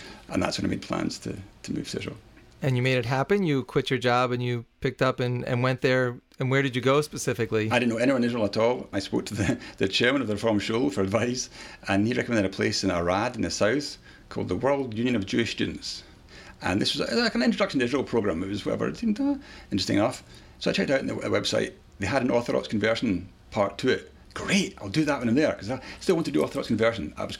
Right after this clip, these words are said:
Speaker 1: I, I knew that now, I wanted to do that. So I'll do that there, great. And, uh, and off I went. And by the, um, the current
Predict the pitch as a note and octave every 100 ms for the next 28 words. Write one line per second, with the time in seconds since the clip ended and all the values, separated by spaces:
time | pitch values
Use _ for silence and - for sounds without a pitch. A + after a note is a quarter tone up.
0 | - - - - B2 C#3+ C#3 A2+ G2+ E2+
1 | - - - - - - - - - F2+
2 | B2 A#2+ F#2 E2 G2 F#2+ - - F2 F2
3 | F2 E2+ - - F#2+ F#2 F2+ - - -
4 | - - - - F#2+ F#2+ F#2+ - - -
5 | - B2 C#3 A#2 G#2+ A2 G2 G2 F#2+ B2+
6 | A#2+ - -